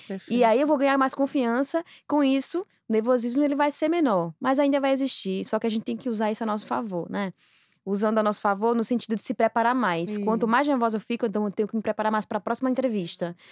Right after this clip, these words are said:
Speaker 2: pra conseguir, com os meus erros, corrigir, né, o que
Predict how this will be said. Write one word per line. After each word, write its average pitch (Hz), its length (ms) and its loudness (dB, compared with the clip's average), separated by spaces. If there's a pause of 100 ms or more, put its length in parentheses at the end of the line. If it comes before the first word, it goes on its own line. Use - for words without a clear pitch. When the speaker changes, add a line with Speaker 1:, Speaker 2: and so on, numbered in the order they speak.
(200)
Speaker 2:
pra 190 140 0
conseguir, 208 480 -2
com 233 100 -2
os 220 80 2
meus 262 280 2
erros, 262 260 2
corrigir, 233 480 0
né, 226 120 -2
o 233 40 -4
que 226 100 -20